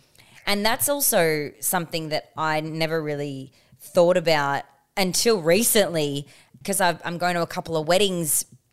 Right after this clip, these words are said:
at the end of this year, which, you know, I, I've only been to a few of my close friends, but these are his, like, best friends. And it's like,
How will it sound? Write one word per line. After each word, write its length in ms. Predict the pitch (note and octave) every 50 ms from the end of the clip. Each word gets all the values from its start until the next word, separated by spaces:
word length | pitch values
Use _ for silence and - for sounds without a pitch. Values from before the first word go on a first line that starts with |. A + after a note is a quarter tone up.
| _ _ _ _ _ - - -
at 120 | E3+ C#3+
the 80 | F3+ -
end 160 | F3+ F3+ F3
of 40 | E3+
this 200 | F3 - - F3
year, 160 | E3 E3 D#3+
which, 360 | C#3+ E3 - - - - - _ _ _ -
you 100 | E3 D#3
know, 200 | D3+ D3 B2+ - -
I, 120 | C3 - -
I've 200 | - - E3 D#3
only 220 | F3 F3+ F3+ E3+ D#3
been 200 | E3 E3 D#3+ D#3
to 180 | - - D3 C#3+
a 40 | C#3+
few 420 | - - - E3+ E3 D#3+ D#3 - - _
of 140 | D3+ C#3+ C#3
my 120 | D3 C3+ C3+
close 460 | - - - - E3+ F3+ F#3 - -
friends, 460 | - - D#3 C#3+ C#3+ C#3 C#3+ C#3 -
but 180 | - D3 - -
these 280 | G3+ A3 A#3 A#3 A#3+
are 60 | B3+
his, 240 | A#3 - G#3+ F3+ -
like, 320 | E3+ D3+ C#3+ C3 C3 A#2+ -
best 400 | D#3+ E3 F3 E3+ - - - -
friends. 680 | - E3 G3 - - A#2+ D2 G1+ G#1 C2+ - - - - - - - - - - - _ _ -
And 240 | - F#3+ F#3 F3+ F3+
it's 140 | E3+ - -
like, 280 | F#3+ F3+ F3 E3+ -